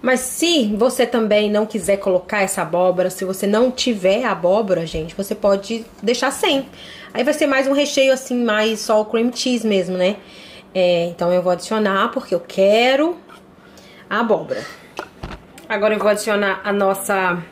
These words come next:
baunilha, que a minha é em pasta. E ela é bem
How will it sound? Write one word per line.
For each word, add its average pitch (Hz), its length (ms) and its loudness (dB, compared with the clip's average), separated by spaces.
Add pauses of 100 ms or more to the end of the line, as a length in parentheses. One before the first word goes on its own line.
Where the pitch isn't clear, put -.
(500)
baunilha, 240 640 0 (340)
que 226 140 -4
a 196 80 0
minha 190 180 -2
é 190 40 -2
em 180 80 -4
pasta. 226 600 -2 (840)
E 202 280 -2
ela 190 120 4
é 185 60 0 (260)
bem 254 400 2